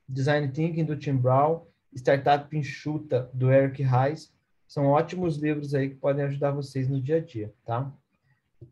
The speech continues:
Encerro aqui com essa frase da Brené Brown, que ela fala, "Sem vulnerabilidade, não há criatividade. Sem tolerância pro erro, não há inovação."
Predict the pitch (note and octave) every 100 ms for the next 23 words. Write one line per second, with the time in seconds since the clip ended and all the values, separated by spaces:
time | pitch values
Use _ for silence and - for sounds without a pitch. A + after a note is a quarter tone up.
0 | _ - C#3+ D#3+ E3 D#3+ E3 E3 E3 C#3
1 | - D3 D3 D3 D3 C#3 B2+ C3+ C#3+ C3+
2 | B2+ C3 D#3+ F3+ - C#3 C#3 C3+ C3 A#2+
3 | - _ _ - E3+ E3 D#3+ D#3+ D#3 D#3+
4 | D3+ D3+ D#3+ - _ _ D#3 D#3+ D#3+ D#3+
5 | E3 E3 E3 E3 C#3 A2+ A2+ _ _ _
6 | _ - D#3+ D#3+ D#3+ D#3 C#3+ C#3+ C#3 D#3
7 | E3+ D#3+ D3+ D#3+ D#3+ D#3+ D#3+ E3 D#3+ D3+
8 | D#3 D#3+ E3 B2 A2+